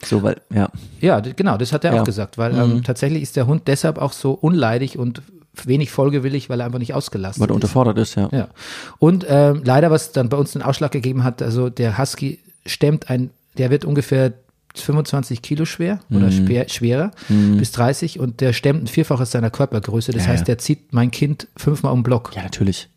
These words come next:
Speaker 2: Obwohl die nicht groß wären, die sind fünfzig Zentimeter, das
Speaker 1: Ja,
Speaker 2: ist gar
Speaker 1: aber
Speaker 2: nicht so groß. Aber die
Speaker 1: ja,
Speaker 2: sind
Speaker 1: die haben Allradantrieb,
Speaker 2: unfassbar stark.
Speaker 1: die sind stark, also
Speaker 2: Mhm.
Speaker 1: das
Speaker 2: Und da hatte der Ludwig dann, äh, <clears throat> der Sohn dann Angst und das, ähm,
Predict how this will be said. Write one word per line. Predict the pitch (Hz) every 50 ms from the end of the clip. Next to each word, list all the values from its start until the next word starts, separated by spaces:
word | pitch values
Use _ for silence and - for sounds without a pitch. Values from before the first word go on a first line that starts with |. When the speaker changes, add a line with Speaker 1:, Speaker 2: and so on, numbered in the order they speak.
| _ _ _ _ _ _ _ - - - - -
Speaker 2:
Obwohl | - 113 139 185
die | 208
nicht | 185 170 - -
groß | 180 220 - -
wären, | 110 98 98 98
die | 104 107
sind | 123 147 160 165 143 -
fünfzig | - 160 - - 151 -
Zentimeter, | - 175 - - 120 110 101 - 110
das | 110 110
Speaker 1:
Ja, | 110 147
Speaker 2:
ist | 180
gar | 196 -
Speaker 1:
aber | 175 123
Speaker 2:
nicht | 120 -
so | 135
groß. | - 139 117 -
Aber | - 117 117
die | 117
Speaker 1:
ja, | 135 175
Speaker 2:
sind | 180
Speaker 1:
die | 151 143
haben | 135 -
Allradantrieb, | - 196 180 175 160 165 156 123 120 170 165
Speaker 2:
unfassbar | 156
stark. | - - - 104 -
Speaker 1:
die | 123
sind | 131 135
stark, | - - - 147 160 165 - - - _ _ - -
also | - 123 123 127 120
Speaker 2:
Mhm. | 117 117 -
Speaker 1:
das | 113 - - - - - - - - - - - - - - - -
Speaker 2:
Und | 135 123 139
da | 131
hatte | 135 143 143
der | 143 135 127
Ludwig | 135 139 - 131 -
dann, | - 131 120 127 117 - -
äh, | 117 120 - - 156 156 151 123 98 85
<clears throat> | -
der | 113 107
Sohn | 101 127 131 139 139
dann | 123 113 117
Angst | 113 110 127 135 - - - - -
und | - 104 -
das, | - 107 - - - -
ähm, | 98 95 92 92 90